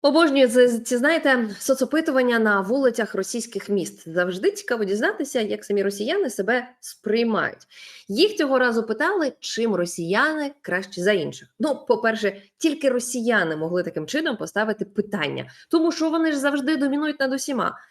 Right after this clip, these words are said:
Вони ж імперці, вони унікальні, вони Богом обраний народ. Ну, а самі росіяни кажуть, що ми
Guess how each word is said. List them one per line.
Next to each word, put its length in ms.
Вони 220
ж 160
імперці, 640
вони 280
унікальні, 600
вони 200
Богом 460
обраний 520
народ. 420
Ну, 80
а 80
самі 220
росіяни 380
кажуть, 280
що 160
ми 120